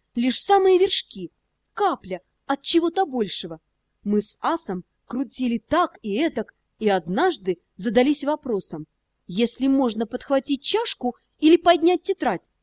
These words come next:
может, выйдет отразить и удар? Я сплела круглую сетку, а поверх,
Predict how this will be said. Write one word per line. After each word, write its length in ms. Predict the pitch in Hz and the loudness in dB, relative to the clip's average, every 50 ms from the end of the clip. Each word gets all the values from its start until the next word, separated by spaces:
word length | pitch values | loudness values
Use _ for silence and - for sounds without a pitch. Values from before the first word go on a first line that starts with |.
| _ _ _ _ _ - | _ _ _ _ _ -6
может, 420 | 190 196 202 208 170 214 208 - | -2 0 0 0 0 -2 -6 -6
выйдет 440 | 180 208 226 220 165 226 208 - _ | -2 -2 0 0 -2 -4 -8 -8 _
отразить 560 | - 202 190 - 214 208 214 196 233 240 - - | -10 -8 -4 0 0 0 2 2 0 -2 -2 -2
и 120 | 240 220 | -2 0
удар? 320 | 233 240 190 320 381 427 427 _ _ _ _ _ _ _ _ _ _ _ _ _ | 0 2 4 4 4 2 2 _ _ _ _ _ _ _ _ _ _ _ _ _
Я 200 | - 196 240 240 | -2 0 0 0
сплела 420 | - - _ 208 240 247 285 370 381 | 0 -4 _ -2 0 2 2 2 0
круглую 440 | - 285 277 269 226 277 311 330 | 0 -4 -6 -4 -2 2 2 2
сетку, 560 | 330 - - - 226 190 - _ - 185 175 - _ _ _ _ _ | 2 0 -4 -6 -6 -6 -6 _ -10 -12 -12 -12 _ _ _ _ _
а 80 | - 240 | -6 -4
поверх, 480 | - 254 254 277 302 415 466 453 - | 0 0 0 2 2 0 0 -2 -6